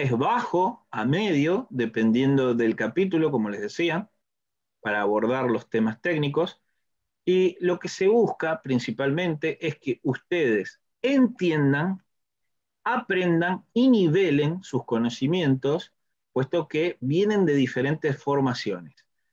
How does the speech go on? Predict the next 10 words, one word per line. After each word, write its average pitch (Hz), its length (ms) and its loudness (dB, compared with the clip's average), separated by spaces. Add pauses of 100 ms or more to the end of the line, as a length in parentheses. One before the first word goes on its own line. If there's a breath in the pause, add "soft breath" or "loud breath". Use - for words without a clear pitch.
(160)
Además 175 460 -2
que 151 140 -2
aprendan, 143 1080 0 (340)
¿sí? 147 400 -4 (360)
el 120 260 2
léxico 165 800 -2
o 123 120 4
el 107 120 0
lenguaje 139 760 -2 (760)
y 208 340 0